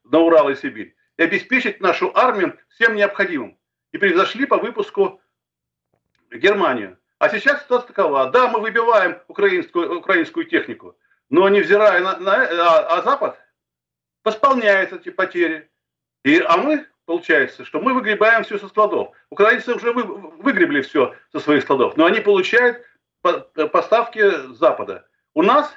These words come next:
если мы выгребем вот то, что у нас остается на наших складах и базах хранения, то чем мы будем воевать? Ну вот сейчас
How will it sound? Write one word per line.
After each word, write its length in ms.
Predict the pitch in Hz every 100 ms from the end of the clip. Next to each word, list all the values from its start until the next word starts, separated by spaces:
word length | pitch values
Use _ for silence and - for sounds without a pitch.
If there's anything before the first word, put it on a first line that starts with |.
| -
если 240 | 151 170
мы 280 | 170 160 - _ _ _
выгребем 540 | 131 214 - 147 113 117
вот 200 | 143 -
то, 120 | 180
что 140 | 165
у 20 |
нас 140 | 156 139
остается 520 | 160 - 190 165 - 147
на 140 | 147
наших 300 | 151 - - _ _ _
складах 340 | - 170 165 151
и 60 |
базах 260 | 151 147 147
хранения, 640 | 175 233 285 160 101 - _ _ _
то 380 | 151 147 143 139
чем 220 | - 139
мы 100 | 143
будем 200 | 143 165
воевать? 380 | 208 208 151 -
Ну 60 | 196
вот 120 | -
сейчас 260 | 247 -